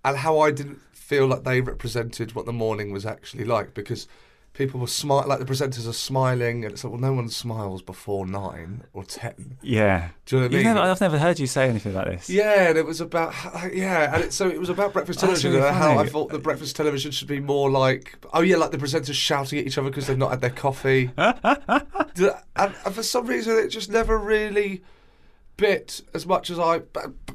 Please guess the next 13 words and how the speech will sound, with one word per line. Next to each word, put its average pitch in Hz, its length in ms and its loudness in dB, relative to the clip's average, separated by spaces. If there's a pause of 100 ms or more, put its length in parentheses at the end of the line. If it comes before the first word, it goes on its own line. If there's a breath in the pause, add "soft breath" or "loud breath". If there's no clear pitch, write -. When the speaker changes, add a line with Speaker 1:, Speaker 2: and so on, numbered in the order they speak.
Speaker 1:
frankly, 120 340 -6
as 107 100 -10
much 123 200 -6
as 131 80 -4
I 135 140 2
thought 139 360 -6
it 131 160 -10
sort - 160 -8
of 139 80 -10
deserved. 147 540 2
So 156 180 2
I 165 60 2
d-, - 100 -8